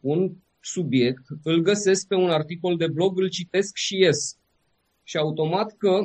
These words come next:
bounce rate-ul înseamnă câte persoane intră pe o pagină fără să mai acceseze o altă pagină din, adică, practic, persoane care au intrat și au stat doar pe o pagină din site.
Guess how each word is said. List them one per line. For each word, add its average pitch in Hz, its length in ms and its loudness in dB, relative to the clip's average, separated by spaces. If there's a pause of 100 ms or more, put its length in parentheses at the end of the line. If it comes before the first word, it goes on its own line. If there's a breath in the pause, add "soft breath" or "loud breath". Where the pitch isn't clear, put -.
(440)
bounce 202 360 0
rate-ul 214 200 2
înseamnă 190 640 0
câte 208 280 0 (580)
persoane 190 580 2 (1000)
intră 196 360 -2
pe 202 80 -2
o 175 80 2
pagină 175 480 0
fără 208 220 -2
să 208 160 -4
mai 196 140 2
acceseze 185 520 0
o 190 160 4
altă 185 240 2
pagină 135 460 -2
din, 117 200 -4
adică, 165 320 -2
practic, 190 400 -2
persoane 202 420 -2
care 202 180 0
au 180 80 4
intrat 196 320 0
și - 120 -6
au 185 60 0
stat 202 240 -2
doar 202 180 2
pe 196 100 -2
o 175 40 -2
pagină 156 400 0
din 143 180 0
site. 120 380 -4